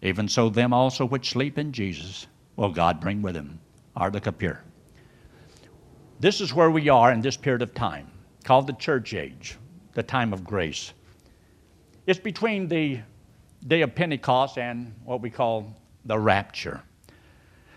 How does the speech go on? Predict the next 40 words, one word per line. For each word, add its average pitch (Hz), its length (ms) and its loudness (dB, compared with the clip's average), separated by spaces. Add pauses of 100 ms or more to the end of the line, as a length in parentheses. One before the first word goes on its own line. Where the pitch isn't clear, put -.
So 190 300 0
we're 214 240 4
in 170 260 -4
this 156 160 -4
period 165 220 -6
of 139 100 -6
time. 156 240 -4
It's 151 200 -6
lasted 160 500 0
for 117 400 4 (100)
two 127 140 0
thousand 110 460 0
years. 73 420 -6 (1500)
And 190 160 4
the 165 60 -2
Bible 190 320 6
tells 156 380 4
us 170 240 2
that - 460 0 (380)
there's 151 220 2
people 180 340 -2
who 147 180 2
have 135 120 0
already 151 280 2
passed 143 440 -4
away, 117 380 -2
and 107 240 -6 (880)
to 127 80 2
be 107 200 2
absent 120 380 2
from 139 140 -2
the 143 80 0
body 95 420 0
is 101 220 -6
to 101 60 -6
be 101 120 -2
present 92 460 2
with 98 120 0
the 110 80 -2
Lord. 78 320 -2